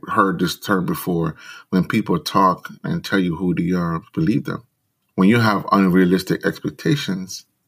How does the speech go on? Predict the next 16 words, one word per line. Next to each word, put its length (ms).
it's 200
hard 280
to 60
see 240
that. 260
And 160
it's 100
hard 320
to 260
even 300
grasp 420
that 160
understanding 720
or 200
overstanding, 640
really. 320